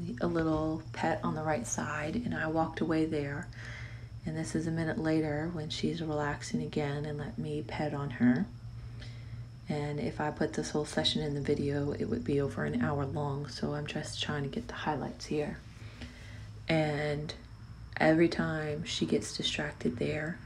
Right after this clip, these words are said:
I remove my hand so that I'm not scaring her and pushing her away from me. Give her a release.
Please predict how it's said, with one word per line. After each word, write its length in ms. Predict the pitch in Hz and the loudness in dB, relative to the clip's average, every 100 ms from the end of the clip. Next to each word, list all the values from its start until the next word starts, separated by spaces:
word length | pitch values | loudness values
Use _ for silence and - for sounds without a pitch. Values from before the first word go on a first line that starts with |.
| - | -4
I 60 | |
remove 360 | 156 156 156 - | -2 0 -2 -2
my 80 | 151 | -4
hand 580 | - 156 147 143 160 - - - - - - - - - - | 0 2 2 0 -4 -6 -8 -10 -12 -12 -12 -12 -12 -10 -4
so 160 | - | 0
that 120 | 156 | 2
I'm 140 | 147 147 | 2 2
not 180 | 135 - | 0 -2
scaring 520 | - - 151 143 147 | -2 2 2 2 0
her 260 | - 143 | -2 -2
and 240 | 143 147 147 | -2 -2 -4
pushing 340 | - - - | -4 -2 -2
her 240 | - - 226 | -2 -2 0
away 280 | - 139 | 2 2
from 280 | - - 233 | 2 0 0
me. 180 | - 226 - - - - - - - - - - - - - - - - - - - - | 4 2 0 -6 -12 -12 -12 -12 -12 -10 -10 -10 -10 -10 -10 -10 -8 -8 -8 -8 -8 -2
Give 100 | - | 0
her 180 | - 156 | 2 2
a 60 | 147 | 2
release. 640 | 143 139 147 214 - - | 4 6 8 6 6 -2